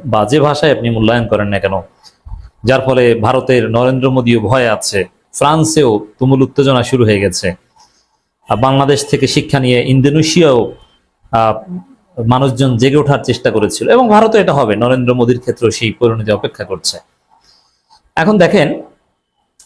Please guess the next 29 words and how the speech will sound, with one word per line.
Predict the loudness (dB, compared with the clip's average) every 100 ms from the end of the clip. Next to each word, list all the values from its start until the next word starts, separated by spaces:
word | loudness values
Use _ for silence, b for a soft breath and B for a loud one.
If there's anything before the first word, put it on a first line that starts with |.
| -2
এইভাবে | 0 2 2 2
কোনো | 0 -2
দেশ | 2 0 -2
চলে | -4 -2 -2
না। | -6 -14 _ _ _ _ _ _ _ _ _ _ _ _
এই | 0
যে | 4 4 2 0
ক্ষমতার | 0 2 2 2 2
যে | 2 2 2 0
পিসফুল, | 0 0 0 2 2 0 -8 _ _ _ _ _ _
আহ, | -6 0
পাওয়ার | 2 2 0
ট্রান্সফার | -2 -2 -2 -2
সিস্টেম, | -2 -2 -2 -4 -4 -12 _ _ _ _ _ _ _ _ -4
এটা | -2
শেষ | 0 0 0
হয়ে | 0
যাচ্ছে। | 0 -2 -4 -8 -10 -20 _ _ _ _ _ _ _ _ _ -20 _ _ _ _ -20 -6
আহ, | -2 0 0 -4 -18 _ _ _ _ -20 _ _ _ _ -8
সরকারগুলোর | -2 0 2 2 2 2 2
পতন | 2 2 2
হচ্ছে | 2 0
গণ | 2
অভ্যুত্থানের | 0 0 -2 0 -2
ফলে, | 0 -2
তাও | 0 2 2
আবার | 2 0
নৃশংস | -2 -2 -4 -2 -4
কায়দায়। | -2 -4 -6